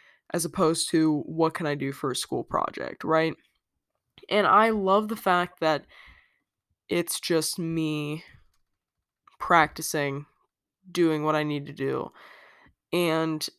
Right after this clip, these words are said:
that's the beauty of it. It's literally just me doing my own thing. And with any other school thing, it's not,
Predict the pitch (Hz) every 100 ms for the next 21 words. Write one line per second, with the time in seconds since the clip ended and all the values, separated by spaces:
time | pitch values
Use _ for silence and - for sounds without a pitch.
0 | _ _ _ - 180 190 196 196 - 165
1 | 180 185 151 143 139 139 117 156 - -
2 | - - 165 170 165 160 156 147 - -
3 | 165 170 170 160 156 156 147 139 139 143
4 | - 151 139 135 151 160 160 160 - -
5 | - - - _ _ _ _ _ _ _
6 | _ _ _ _ - 196 196 185 170 -
7 | - 196 190 175 - 226 220 175 156 -
8 | 185 175 170 143